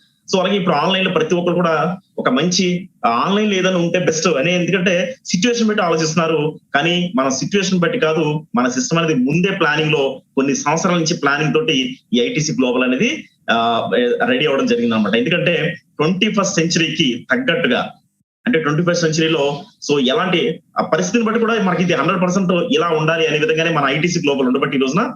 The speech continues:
హండ్రెడ్ పర్సెంట్ మనం సక్సెస్ అవుతున్నాం అండి. ఎందుకంటే ఇలాంటి సిచ్యువేషన్ లో, ఇలాంటి సిచ్యువేషన్ లో ఇప్పుడు, ఆ, మళ్ళీ రౌండ్ త్రీ అంటున్నారు. అంటే, ఆ, థర్డ్ వేవ్ కావచ్చు, ఇంకోటి కావచ్చు, ఇంకోటి కావచ్చు.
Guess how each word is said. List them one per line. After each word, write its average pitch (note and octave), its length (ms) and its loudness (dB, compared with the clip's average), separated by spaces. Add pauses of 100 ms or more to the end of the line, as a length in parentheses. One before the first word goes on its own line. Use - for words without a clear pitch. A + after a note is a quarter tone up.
(240)
హండ్రెడ్ F#3 220 0
పర్సెంట్ F3+ 280 0
మనం A3 280 -2 (160)
సక్సెస్ A#2+ 360 -2
అవుతున్నాం A#2 300 0
అండి. G2+ 140 0
ఎందుకంటే F#3 600 -2 (400)
ఇలాంటి A3+ 320 0
సిచ్యువేషన్ E3 460 -2
లో, C3 300 -2 (640)
ఇలాంటి F3+ 240 2
సిచ్యువేషన్ E3 340 0
లో D#3+ 60 2
ఇప్పుడు, D3+ 400 -2 (200)
ఆ, B2 80 2
మళ్ళీ C3+ 260 2
రౌండ్ D3+ 360 0
త్రీ E3 160 0
అంటున్నారు. B2 460 0
అంటే, C3 480 0 (200)
ఆ, B2 300 0
థర్డ్ D#3+ 200 2
వేవ్ D3+ 340 2
కావచ్చు, C#3 340 2
ఇంకోటి C3+ 260 2
కావచ్చు, C3+ 280 2
ఇంకోటి B2+ 240 2
కావచ్చు. A#2+ 540 0